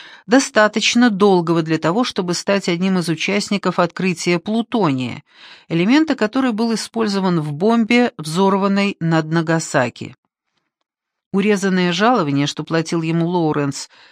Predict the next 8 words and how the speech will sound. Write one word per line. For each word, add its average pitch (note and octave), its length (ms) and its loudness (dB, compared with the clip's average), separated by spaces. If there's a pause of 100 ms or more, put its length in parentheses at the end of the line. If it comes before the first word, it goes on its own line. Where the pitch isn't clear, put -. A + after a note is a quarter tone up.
(260)
не G#3 140 -4
позволило C4 580 2
Сегре A3 460 0
подкупить G#3 580 -6
кого-нибудь G3 640 -2
из - 260 -6
консульских E3+ 760 -2
чиновников G3+ 800 -2